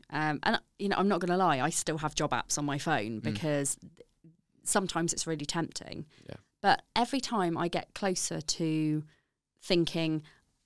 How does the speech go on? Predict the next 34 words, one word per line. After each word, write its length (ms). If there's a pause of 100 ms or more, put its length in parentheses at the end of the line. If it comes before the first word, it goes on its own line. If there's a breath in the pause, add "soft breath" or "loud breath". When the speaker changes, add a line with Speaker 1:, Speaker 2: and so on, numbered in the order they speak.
(240)
Speaker 1:
"I'm 120
running 200
out 80
of 80
money," 480 (360)
which, 220
you 60
know, 100
does 200
happen. 540 (220)
Um, 380
we, 220
we've, 360 (100)
we've 200
mainly 320
bootstrapped, 680
so 60
Speaker 2:
Mm-hmm. 140
Speaker 1:
we've 120
only 160
had 140
twenty 240
K 220
of 240
investment 500
so 180
far. 380 (120)
Speaker 2:
Wow. 300 (100)
Speaker 1:
So 160
to 140
do 240
what 220
we've 200
done, 460